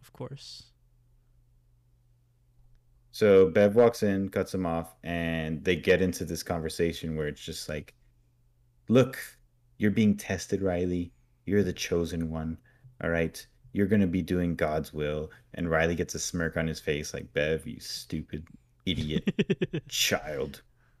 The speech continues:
Speaker 2: Neanderthal woman who I hate." And Beverly's like, "How dare you smirk at God's will, all right? You were chosen for this honor, and none of us was chosen but just you, and it's not fair."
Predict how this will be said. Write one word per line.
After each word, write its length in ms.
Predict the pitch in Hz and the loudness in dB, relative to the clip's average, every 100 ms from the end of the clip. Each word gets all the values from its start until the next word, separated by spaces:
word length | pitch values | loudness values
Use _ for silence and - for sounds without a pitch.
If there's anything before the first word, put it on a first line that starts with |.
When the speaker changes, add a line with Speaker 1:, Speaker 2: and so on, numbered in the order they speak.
| _ _ | _ _
Speaker 2:
Neanderthal 800 | 87 78 78 80 76 85 73 73 | -4 -2 -2 -6 -4 -2 -2 -4
woman 320 | - 73 67 - | -4 -6 -6 -8
who 100 | 82 | -6
I 80 | 71 | -6
hate." 360 | - - - - _ _ _ _ _ _ _ _ - - | -6 -14 -16 -20 _ _ _ _ _ _ _ _ -20 -4
And 380 | 90 90 90 85 | 0 2 2 4
Beverly's 500 | 92 87 87 87 80 | 4 6 2 2 2
like, 160 | 78 | 0
"How 280 | - 165 170 | 2 4 4
dare 460 | 107 - 104 113 104 | 2 2 6 8 6
you 280 | 85 87 82 - | 2 -2 -6 -12
smirk 560 | - - - 101 85 - | -12 -6 0 0 0 -4
at 140 | 82 - | -8 -2
God's 340 | 85 78 - | -2 -2 -4
will, 280 | 82 80 73 - - | -2 -2 -4 -12 -6
all 100 | - 90 | -2 0
right? 260 | 104 110 | 0 2
You 100 | 127 | 4
were 120 | 117 | 6
chosen 580 | - - 92 95 95 98 - - | 4 0 0 0 0 -4 -8 -20
for 140 | - 92 | -4 0
this 320 | 92 85 - - - | 2 0 -6 -12 -4
honor, 360 | 92 90 92 | -2 0 2
and 160 | 90 85 | 2 2
none 120 | 98 | 2
of 100 | 101 | 2
us 260 | 87 85 - | 2 0 -2
was 180 | 90 80 | -4 -4
chosen 460 | - 87 82 82 | -4 -2 -2 -2
but 200 | 80 80 - | -2 -4 -4
just 320 | 80 - - | -6 -6 -8
you, 360 | 80 80 76 76 - - | -6 -6 -6 -12 -20 -10
and 140 | - 82 | -4 -4
it's 160 | 78 | -2
not 180 | 101 78 | -4 -6
fair." 560 | - - 85 80 82 | -10 -2 0 0 -4